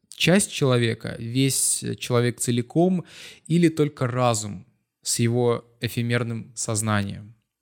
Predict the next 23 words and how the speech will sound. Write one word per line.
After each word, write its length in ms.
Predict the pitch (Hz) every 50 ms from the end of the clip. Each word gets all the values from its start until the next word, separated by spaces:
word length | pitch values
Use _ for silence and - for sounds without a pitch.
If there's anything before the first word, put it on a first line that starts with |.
| _ _ _ _ _ _ _ - - _ _
Когда 280 | - 127 131 120 151 165
человеку 520 | 160 - 139 139 135 139 151 147 - 127
пересаживают 720 | - 139 123 123 - - 143 139 135 123 123 120 113 - -
орган, 480 | 147 147 170 180 160 131 117 110 107 -
он 220 | - 139 147 139
всё 320 | - - - - 151 151 139
равно 420 | 131 120 113 123 143 170 165 - -
остаётся 520 | 113 - - - 113 120 139 139 - -
собой. 540 | 113 - 117 110 117 117 120 110 104 110 - _ _ _ - - _
Когда 320 | - - 113 123 123 143 160
он 120 | 165 160
лишается 520 | 147 139 - - 160 156 151 143 - 135 120
части 380 | - 151 147 143 - - 165
тела, 340 | - - - 175 208 208 165
например, 420 | 139 127 113 - 123 131 127 120 -
руки, 580 | 127 123 143 147 - - 156 135 113 - - - _ _ _ _ _ _ _ _ _
а, 520 | - 117 117 117 113 113 110 110 107 - - _ _ _
то 100 | - 151
тоже 640 | 151 - 220 202 175 139 131 120 117 110 113 - - _ _ _ _
не 120 | 135 123
теряет 320 | 113 - 127 127 117 113 -
своё 280 | - - 113 113 113
«я». 380 | 117 120 123 120 113 98 -